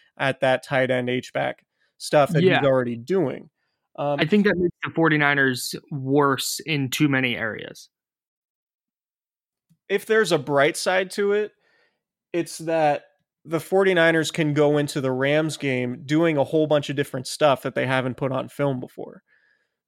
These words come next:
Speaker 2: Yeah.
Speaker 1: So they could run different versions of the same stuff with different personnel that could make things a whole lot harder on the Rams. That's the silver lining to it. But you're doing it on a short week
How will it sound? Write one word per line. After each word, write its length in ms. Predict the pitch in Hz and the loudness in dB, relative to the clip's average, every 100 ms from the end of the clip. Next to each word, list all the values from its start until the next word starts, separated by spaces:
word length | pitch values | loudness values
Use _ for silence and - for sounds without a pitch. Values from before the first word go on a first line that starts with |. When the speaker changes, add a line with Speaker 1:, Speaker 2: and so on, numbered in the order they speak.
| - | -4
Speaker 2:
Yeah. 100 | 147 | 0
Speaker 1:
So 400 | 147 135 131 - | 2 2 0 -4
they 220 | 139 156 | -2 0
could 180 | 156 165 | 0 -2
run 420 | 139 147 160 160 | 0 2 2 2
different 380 | 151 151 151 131 | -2 -2 -4 -4
versions 800 | 123 147 147 131 139 131 127 120 - | -2 0 0 0 -2 -2 -4 -8 -6
of 540 | 139 127 127 123 120 - | 0 2 2 0 -4 -14
the 120 | 151 131 | -12 -8
same 380 | - 143 131 | -4 -2 -2
stuff 500 | 123 - 202 185 - | -4 2 6 6 4
with 220 | 147 139 - | -2 -4 -2
different 340 | 156 156 135 | -2 -2 -4
personnel 800 | - 139 - 139 170 143 131 - _ _ _ | -4 -6 -4 2 4 4 2 -4 _ _ _
that 160 | 151 147 | -2 0
could 140 | 156 | 0
make 240 | 151 156 - | 2 0 0
things 200 | 147 131 | -2 0
a 60 | |
whole 200 | 120 143 | 0 2
lot 200 | 131 127 | 2 0
harder 360 | 131 165 143 127 | 4 4 4 0
on 100 | 123 | -4
the 80 | - | -10
Rams. 260 | - - | -12 -4
That's 320 | - 175 - | 2 2 2
the 100 | 180 | -4
silver 400 | 156 175 160 135 | -2 2 2 2
lining 360 | 131 143 147 127 | 2 2 2 -2
to 180 | - 127 | -6 -10
it. 140 | - - _ _ _ _ | -12 -18 _ _ _ _
But 400 | 143 208 180 135 - - | 0 4 6 4 -2 -10
you're 180 | 160 156 | -2 0
doing 380 | 151 170 185 180 | 2 4 6 4
it 100 | 175 | 4
on 140 | 170 | 4
a 40 | 156 | 2
short 360 | - 147 143 | 0 0 0
week 420 | 131 127 123 - | -2 -4 -4 -8